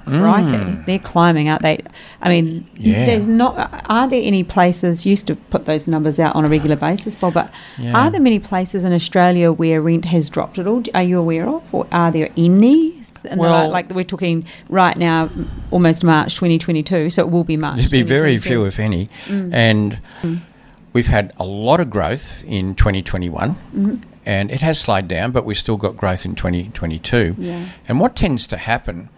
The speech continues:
Speaker 1: is, like, when a market's fairly static, there's not a lot, lot happening, the rental in a particular area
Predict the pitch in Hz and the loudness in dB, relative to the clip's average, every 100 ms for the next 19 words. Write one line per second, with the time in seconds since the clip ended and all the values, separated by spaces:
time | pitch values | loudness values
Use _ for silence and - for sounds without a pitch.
0 | _ - - 110 104 - - - - - | _ -12 -2 0 0 -2 -6 -20 -20 -12
1 | - 147 214 302 143 110 - 107 - - | -4 0 0 2 0 0 -4 -10 -8 -2
2 | 107 98 - - 113 104 - - - - | -2 -2 -4 -2 0 0 -2 -12 -18 -18
3 | - 107 98 107 98 87 78 - 85 82 | -4 -4 0 0 2 0 -2 -8 -8 -4
4 | - 101 98 87 101 - - _ 110 104 | -2 -4 -4 -10 -12 -20 -20 _ -6 -2
5 | 131 170 - 107 101 - 110 101 87 90 | 0 0 -2 -4 -4 -10 -4 -4 -4 -4
6 | - 107 95 87 101 98 85 95 | -4 -4 -6 -4 -2 0 0 0